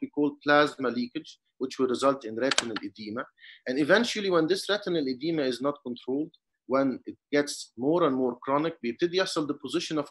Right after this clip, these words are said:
cholesterol, forming what we see, uh, what in, in this figure, which what we call the exudates.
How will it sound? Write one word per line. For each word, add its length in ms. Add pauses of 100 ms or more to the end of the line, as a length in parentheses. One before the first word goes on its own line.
cholesterol, 680 (340)
forming 380
what 260
we 60
see, 340 (100)
uh, 80
what 260
in, 140
in 140
this 200
figure, 260
which 220
what 200
we 80
call 340 (180)
the 80
exudates. 680